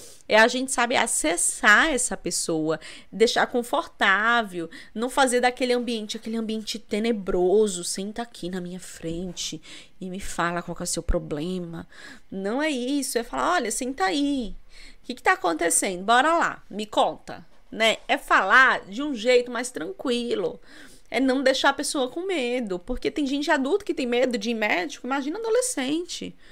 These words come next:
né? É deixar claro que o que a pessoa falou ali não vai sair dali, não vai sair rodando o bairro. Então, falar com adolescente não é exclusivamente falar gírias.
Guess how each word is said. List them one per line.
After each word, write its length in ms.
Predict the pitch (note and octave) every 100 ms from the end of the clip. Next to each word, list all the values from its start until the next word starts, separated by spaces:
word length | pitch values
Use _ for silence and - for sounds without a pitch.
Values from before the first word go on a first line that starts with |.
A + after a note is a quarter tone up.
| - - - -
né? 460 | G3 A#3 A3+ E3 - - -
É 80 | A#3+
deixar 280 | C#4+ G4
claro 420 | G4 D#4+ C4+ C4+ C4+
que 100 | B3+
o 40 |
que 80 | D4
a 60 | E4
pessoa 280 | C#4 - G3+
falou 240 | G3+ F#3
ali 220 | F#3 C4+
não 160 | D4+ D#4+
vai 220 | C4+ A#4
sair 260 | B4 D4 G#3
dali, 280 | F3+ F3+
não 120 | E3 G3
vai 380 | A3+ D4 D#4+
sair 360 | B3+ B3 F#3 F3+
rodando 420 | - G#3+ F#3 G3 F3+
o 40 |
bairro. 540 | F#3 E3+ D#3+ E3 E3+ - - - - B3 -
Então, 600 | - A3 C#4 C4 D4 A#3+ - - - - - - -
falar 420 | - F#3+ G3 B3
com 100 | D4+
adolescente 800 | C#4 G#3+ G3 - G#3+ A3+ A#3+ - -
não 280 | G#3 A3 C4+
é 260 | A4 - - - - - - - -
exclusivamente 800 | G#3+ - B3+ G#3 G#3+ G3+ F#3 -
falar 160 | F3+ F#3
gírias. 720 | F3 F3 D#3+ - - -